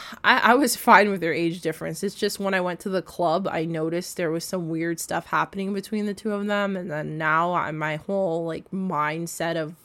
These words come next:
everything has changed between how I look at their relationship now. So, um, this, this girl, I don't know, what should I call her? Call her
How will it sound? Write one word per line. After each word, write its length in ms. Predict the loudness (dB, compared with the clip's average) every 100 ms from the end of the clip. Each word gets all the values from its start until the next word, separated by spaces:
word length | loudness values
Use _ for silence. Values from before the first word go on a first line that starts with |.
| _ _ _ _ _
everything 640 | -4 -2 -4 -4 -6 -6
has 280 | -8 -10 -12
changed 680 | -12 -10 -8 -8 -8 -14 -12
between 340 | -12 -8 -8
how 200 | -4 -2
I 80 | -2
look 220 | -4 -6
at 120 | -6
their 120 | -6 -4
relationship 640 | -4 -4 -8 -10 -10 -8
now. 260 | -6 -6 -8 -20 -20 -20 -20 -20 _ _ _ _ _
So, 720 | -10 2 6 10 10 10 6 4
um, 640 | 2 4 2 0 -4 -6 -10 _ _ _ _ _ _ _ _ _ _ _ 0
this, 280 | 2 2
this 320 | -4 0 0 0
girl, 400 | -2 -2 -2 -6 _ _ _ _ _ _ _ _ _ _ _ _ -12
I 80 | -6
don't 120 | -6
know, 100 | -4
what 160 | -6 -6
should 160 | -6
I 80 | -10
call 240 | -6 -6 -4
her? 280 | -8 -10 -14 _ _ _ -20 -20 _ -4
Call 240 | 0 0
her 460 | 0 -2 -2 -6